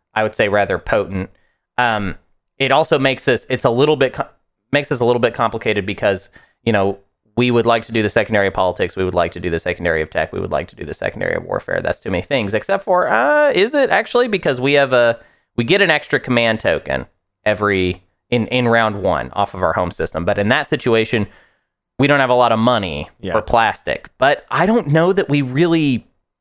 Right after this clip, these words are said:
Speaker 1: care as much anymore
Speaker 2: Right.
Speaker 1: about that.
Speaker 2: Right.
Speaker 1: Um, because of the easy mechs we get, we can at least lock down the ground, uh, early on. So I feel like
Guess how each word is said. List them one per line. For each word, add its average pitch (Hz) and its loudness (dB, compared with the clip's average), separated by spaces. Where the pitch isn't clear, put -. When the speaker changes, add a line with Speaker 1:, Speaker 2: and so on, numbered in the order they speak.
Speaker 1:
care 143 2
as 117 0
much 101 0
anymore 90 0
Speaker 2:
Right. 101 2
Speaker 1:
about 101 0
that. 67 -4
Speaker 2:
Right. 82 -10
Speaker 1:
Um, 95 0
because 156 0
of 139 2
the 117 -2
easy 131 0
mechs 120 2
we 110 0
get, 101 0
we 143 2
can 147 0
at 127 -2
least 127 -2
lock 113 4
down 110 0
the 104 -6
ground, 95 0
uh, 90 2
early 101 2
on. 71 -2
So 107 0
I 175 4
feel 202 2
like 143 2